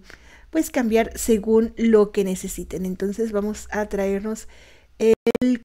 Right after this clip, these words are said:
código, que es muy sencillito. Este se los voy a dejar justo aquí. Y bueno, aquí empezamos primero importando Plotly. Ahora lo voy a hacer como Go para este tipo de gráfica. También tenemos,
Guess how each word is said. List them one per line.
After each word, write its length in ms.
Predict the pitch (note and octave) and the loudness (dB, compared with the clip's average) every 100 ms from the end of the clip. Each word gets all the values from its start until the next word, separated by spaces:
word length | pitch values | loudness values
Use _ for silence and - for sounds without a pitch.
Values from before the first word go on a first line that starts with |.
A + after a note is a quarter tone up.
| - - | -16 -18
código, 480 | - D#4+ D#4 D#4+ D#4+ | -4 0 2 0 -2
que 180 | C4 - | -4 0
es 220 | A3+ - A3+ | -2 0 4
muy 380 | A3+ A3+ A#3 | 8 10 8
sencillito. 640 | A3+ A3+ G#3 F#3 - - - G3 | 6 0 -2 -4 -8 -12 -12 -12
Este 180 | - | -12
se 120 | - F3+ | -6 -4
los 120 | E3+ | 0
voy 100 | G3 | 2
a 60 | |
dejar 340 | G#3 F#3+ A#3 - - - - | 2 0 -4 -8 -18 -20 -14
justo 440 | - B3+ - D4 - | 0 0 0 -2 0
aquí. 320 | - E3+ - F3+ - | -2 -6 -16 -14 2
Y 280 | C#4 D4 C4 | 8 8 8
bueno, 300 | G3 F#3 - | 4 -4 -8
aquí 240 | - A3 A3+ | -6 0 2
empezamos 580 | A#3 A3+ - B3+ C4 - | 2 2 2 2 2 0
primero 380 | A3 G#3 A3 - | 0 4 2 2
importando 560 | A3 G3+ - G#3 G#3 | 0 0 0 0 0
Plotly. 480 | G#3 B3 B3+ D4 E4 - - - - - B3 | 2 4 4 4 2 -2 -20 -20 -20 0 6
Ahora 220 | B3+ C4 | 8 8
lo 100 | B3+ | 8
voy 160 | A3+ A#3 | 8 8
a 40 | |
hacer 300 | A3+ A3 G#3 | 6 2 4
como 360 | A#3 A3 G3+ G3 | 4 4 2 2
Go 440 | G3 C#4+ E4 D#4+ | 6 6 6 4
para 200 | G3 G3 | 2 2
este 180 | G3+ G#3+ | 2 -4
tipo 340 | G#3+ G3 G#3+ | -4 0 2
de 140 | G#3+ G#3+ | 4 6
gráfica. 520 | C4+ C4 B3+ C#4 D4 - - - | 4 4 0 -2 -4 -12 -20 -2
También 280 | G#3+ G#3+ G#3+ | 4 4 4
tenemos, 520 | G#3+ G#3+ G#3+ A3+ | 4 4 4 2